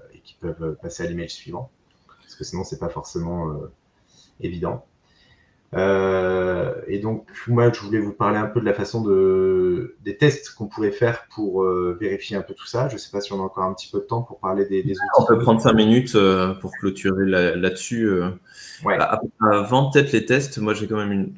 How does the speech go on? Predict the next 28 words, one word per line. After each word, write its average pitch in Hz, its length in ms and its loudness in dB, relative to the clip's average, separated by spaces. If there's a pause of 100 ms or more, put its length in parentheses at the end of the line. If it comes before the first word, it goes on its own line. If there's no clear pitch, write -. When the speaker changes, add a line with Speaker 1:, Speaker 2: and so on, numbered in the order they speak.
Speaker 2:
j'ai 95 240 -6
quand 104 80 -8
même 113 180 -2
une 101 80 -4
autre 98 160 -4
question. 123 400 -6
C'est, 95 320 -4
euh, 80 260 -6 (920)
t-, - 80 -8 (180)
t'as 92 120 -2
parlé 104 340 0
de 95 120 -2
très, - 360 -2
très 113 240 -2
nombreuses 104 460 0
stratégies. 98 760 -4 (560)
Speaker 1:
Ouais. 87 240 -10
Speaker 2:
Euh, 85 640 -2
au 92 140 -6
final, 135 400 0
si 107 380 -6
tu 101 260 -10
devais 101 580 0
mettre 98 380 -6
la 90 100 -6
priorité 95 760 -6
sur, 98 600 -8
euh, 82 360 -6